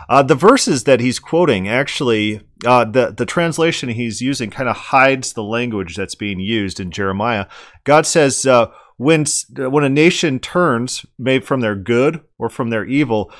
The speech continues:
I will not do what I said I was gonna do, and I won't do what I thought I was gonna do." So it's, it's a dual use of words to try to flush out the full meaning of what God is saying here.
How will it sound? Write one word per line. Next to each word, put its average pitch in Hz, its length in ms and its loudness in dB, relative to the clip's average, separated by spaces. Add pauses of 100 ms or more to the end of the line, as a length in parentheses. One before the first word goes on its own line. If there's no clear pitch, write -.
(160)
I 120 80 2
will 123 140 4
not 131 260 2
do 127 440 2
what 117 200 4
I 117 340 4
said 131 340 0
I 170 100 8
was 185 120 4
gonna 202 200 0
do, 226 300 0 (200)
and 123 140 -4
I 131 140 4
won't 127 340 0
do 131 180 2
what 117 180 0
I 113 120 4
thought 147 440 4
I 113 140 0
was 98 140 -4
gonna 92 220 -6
do." 87 260 -10 (340)
So 131 320 6 (180)
it's, - 360 -4
it's 120 240 -6
a 127 80 -4
dual 160 340 4
use 147 300 0
of 107 160 -2
words 107 580 0
to - 140 -6
try 127 320 2
to 123 260 -2
flush 131 460 0
out 131 160 2
the 117 80 -8
full 139 360 -4
meaning 127 540 -2 (380)
of 127 240 8
what 117 200 2
God 127 240 4
is 113 140 -2
saying 160 300 -2
here. 107 240 -4